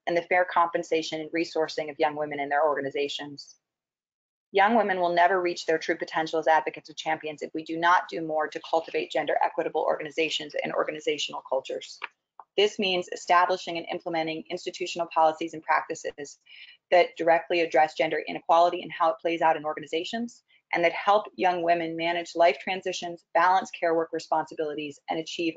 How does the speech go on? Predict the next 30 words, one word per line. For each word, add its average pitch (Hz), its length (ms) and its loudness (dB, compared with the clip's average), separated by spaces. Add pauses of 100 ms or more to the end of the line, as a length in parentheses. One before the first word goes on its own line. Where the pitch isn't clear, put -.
ongoing 151 380 -2
professional 143 480 -6
development. 139 460 -2 (720)
Possible 185 380 0
strategies 160 800 0
include, 151 560 -4 (200)
and 165 120 0
I'm 170 80 0
gonna 165 140 0
take 170 220 -2
us 160 140 -2
over 156 140 0
to 151 80 0
the 156 80 -4
next 160 320 -2
slide 156 320 2
here 151 180 -2
so - 180 -8
you 160 60 -2
can 156 160 -8
see 160 160 -4
the 151 100 -4
responses 151 600 -2
from - 260 -8
our 156 80 -2
survey. 151 540 -2 (3000)
Instituting 202 640 2
formal 180 340 4
mentoring 196 460 2
arrangements, 214 640 -2